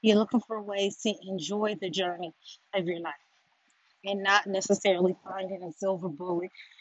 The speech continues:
to help you find the next perfect scenario or the next perfect job. <clears throat> So I'll just recap there. First things first, don't immediately run out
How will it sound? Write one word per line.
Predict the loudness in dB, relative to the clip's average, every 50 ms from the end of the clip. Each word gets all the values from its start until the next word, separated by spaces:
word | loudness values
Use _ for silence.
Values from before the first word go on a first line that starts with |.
| _ _ _ -6
to | -4 -4 -4
help | -2 -4 -6 -4 -4
you | -6 -8 -8 -6
find | -6 -6 -4 -4 -4 -4 -6 -6 -2
the | -2
next | -2 0 0 -2 -2 -4 -4 -8 -10 _ -4
perfect | 0 0 0 0 0 -2 -4 -2 -4 -8
scenario | -12 -8 -4 -4 -4 -4 -6 -6 -6 -6 -4 -6
or | -6 -6
the | -8 -8 -8
next | -8 -8 -10 -10 -8 _
perfect | -2 -2 -2 -2 -6 -14 -8 -4
job. | -2 -2 -2 -4 -8 -12 -16 _ _ _ _ _ _ _ 2 2 4 4
<clears throat> | 4 2 2 0 -4 -10 -18 -20 _ -20 _ _ _ _ _ _ _ _ _ _ -20 _ _ _ _ _ -6
So | 2 4 6 6 6 4 0 -2 -6 -12 -12 -14 -16 -18 -20 _ _ _ _ _ _ _ -20 -20 -20 _ _ _ _ _ _ _ -20 _ _ -2 0
I'll | 0 4
just | 4 4 4 4 4
recap | 2 4 2 2 0 -2 -6 -6 -6 -6 -6 -6 -4
there. | -2 0 2 2 0 0 -2 -12 -20 -20 -20 -20 -18 -12 -4 -2
First | 0 0 0 -2 -4
things | -4 -2 -2 -4 -4 -2
first, | 0 2 2 2 0 -4 _ -18 -20 -20 _ _ -20 -18 _ -4
don't | 0 0 0 0
immediately | 2 0 2 2 2 0 0 0 -2 0 0 0
run | 0 -2 -4 -4
out | -4 -4 -4 -4 -6